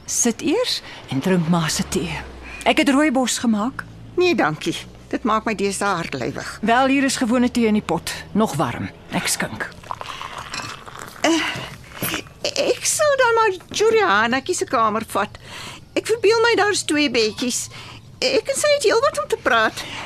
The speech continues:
Speaker 1: Nee, dis Paridon se kamer met twee bedjies in. En sy vlieg heeltyd oor see. Sy's byna nooit hier nie.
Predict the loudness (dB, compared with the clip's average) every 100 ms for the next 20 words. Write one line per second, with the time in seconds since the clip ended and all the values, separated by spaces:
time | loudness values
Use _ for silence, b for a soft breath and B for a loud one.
0 | 4 6 8 6 2 4 4 6 6 4
1 | 2 0 2 4 4 2 0 -4 B B
2 | 0 4 6 4 2 2 0 4 4 4
3 | B B B B B B B 2 4 4
4 | 2 2 2 2 0 2 0 0 -2 -2
5 | -2 2 4 4 4 2 -2 -6 -6